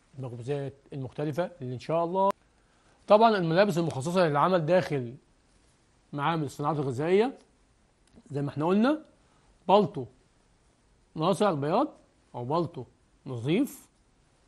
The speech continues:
حذاء أمان أو غطاء للشوز،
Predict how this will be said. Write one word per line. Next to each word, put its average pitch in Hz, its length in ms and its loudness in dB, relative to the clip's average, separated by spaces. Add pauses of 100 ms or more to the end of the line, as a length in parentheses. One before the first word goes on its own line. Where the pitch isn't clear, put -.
(500)
حذاء 175 400 -2
أمان 190 420 2 (1500)
أو 156 360 2
غطاء 151 440 0 (380)
للشوز، 135 1000 -2